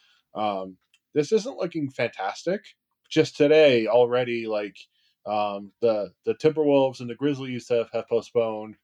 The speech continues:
And I think that was, like, right after we put it in our, in our agenda, "Let's talk about postponed games." Literally, like, a minute after, it's like, "Sorry, here's another one."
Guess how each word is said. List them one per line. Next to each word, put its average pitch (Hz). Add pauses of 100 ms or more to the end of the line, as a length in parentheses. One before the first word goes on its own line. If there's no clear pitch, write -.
(600)
And 139
I 143
think 165
that 139
was, 123
like, 120
right 147
after 143 (240)
we 123
put 147
it 135
in 127
our, 123
in 123
our 110
agenda, 120 (260)
"Let's -
talk 139
about -
postponed 120
games." 117
Literally, 123
like, 117
a 110
minute 127
after, 120
it's -
like, 104
"Sorry, 143
here's 120
another 156
one." 123